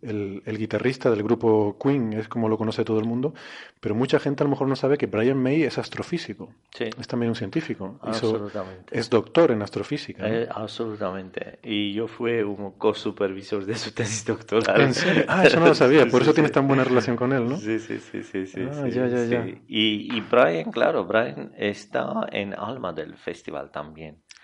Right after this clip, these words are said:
Speaker 1: Claro.
Speaker 2: Porque es un personaje que junta música con ciencia.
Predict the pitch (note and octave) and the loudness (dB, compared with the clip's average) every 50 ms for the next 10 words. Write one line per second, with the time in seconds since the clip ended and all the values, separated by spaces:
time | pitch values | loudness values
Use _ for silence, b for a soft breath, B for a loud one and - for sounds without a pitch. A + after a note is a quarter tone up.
0 | - - A2 G2+ F#2 F#2+ - - F#2 - A#2 A2+ - C#3+ D3 C#3 C3+ A#2+ - - | -16 -10 -10 -10 -10 -8 -8 -8 -6 -4 -6 -6 -6 -8 -6 -6 -6 -6 -6 -8
1 | A#2+ A#2 A#2+ B2 A#2+ - F#2+ F#2 G#2+ - _ _ _ _ _ _ - G2+ F#2 - | -6 -6 -6 -6 -8 -12 -12 -12 -12 -14 _ _ _ _ _ _ -6 -6 -6 -6
2 | - - - B2 B2 A2+ A2 G#2 G#2 A#2 A#2+ B2 A#2 - - G2 - - F2 F#2 | -8 -10 -8 -8 -8 -4 -4 -4 -4 -2 -6 -10 -10 -10 -12 -8 -4 -4 -4 -2
3 | - G2+ F2+ F2+ - - - G2+ G#2+ A2+ A#2 - - - D#2 D2+ D#2+ - | -4 -6 -8 -8 -10 -10 -10 -8 -8 -8 -10 -12 -12 -12 -10 -10 -10 -12